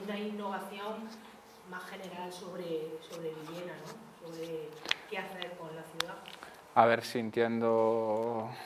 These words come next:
Speaker 2: si entiendo. O sea, si yo tengo que resumir en una frase, tu, vuestra solución es crear un, un centro, una asociación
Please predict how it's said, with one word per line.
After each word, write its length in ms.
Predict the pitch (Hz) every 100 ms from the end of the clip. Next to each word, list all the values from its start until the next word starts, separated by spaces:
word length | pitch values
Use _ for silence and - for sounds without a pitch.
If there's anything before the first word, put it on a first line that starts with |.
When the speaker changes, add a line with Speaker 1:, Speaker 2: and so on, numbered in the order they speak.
| - -
Speaker 2:
si 200 | - 113
entiendo. 400 | 110 117 107 104 - - - -
O 40 |
sea, 200 | - 113
si 200 | 110 123
yo 160 | 127 131
tengo 280 | 139 131 123
que 120 | 131
resumir 440 | 123 - 123 123
en 120 | 123
una 180 | 127 127
frase, 440 | 123 131 127 - 120
tu, 440 | 127 123 127 127 - - - - -
vuestra 420 | 131 135 - 135
solución 640 | - 135 135 - 147 165 175
es 240 | - 120 -
crear 360 | 127 123 127
un, 240 | 127 123 123 - - - - -
un 200 | 131 117
centro, 480 | 117 - 156 143 127
una 180 | 120 117
asociación 800 | 117 135 - 120 - 151 170 220